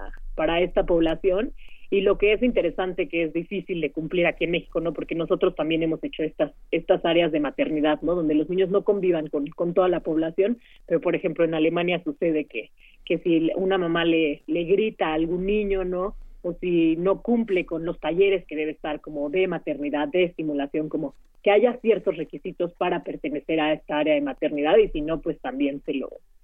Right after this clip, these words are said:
se lo llegan a quitar, ¿no? Y se, y, y, y, pues, no dejan que la mamá esté con el niño si no lo cuida de la, de la manera adecuada. Lo que sucede aquí en México es que, pues, no hay ni las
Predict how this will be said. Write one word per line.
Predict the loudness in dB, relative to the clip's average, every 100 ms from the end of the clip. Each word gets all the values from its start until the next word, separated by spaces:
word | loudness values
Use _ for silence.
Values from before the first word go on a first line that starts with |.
| -20 -20 _ 0
se |
lo | 4
llegan | 6 4 2
a | -2
quitar, | -6 0 0 0
¿no? | -4 -2 0
Y | 0
se, | -4 -8
y, | -8 -8 -6 -6 -10 -18 -16 -16 -8
y, | -4 -2 0 2 2 0 -2 -8 -14
y, | -4
pues, | 0 4
no | 4
dejan | 4 0
que | 0
la | -2
mamá | 0 2 2
esté | 2 2 2
con | 2 2 4
el | 2
niño | 0 0 -2 -2
si | -4
no | 0
lo | 2 0
cuida | -2 -2 -2 -2
de | -4
la, | -4 -6 -16 -20 _ -2
de | 0
la | 0
manera | 0 0 0
adecuada. | -4 0 4 4 2
Lo | -2
que | -4
sucede | -4 2 2 2
aquí | 0 -2
en | -2
México | -2 -2 -4 -2 0
es | 0 -2 -6
que, | -8 -8 -20 -10
pues, | -6 -2
no | 0 2
hay | 2 2
ni | 0 -2
las | -4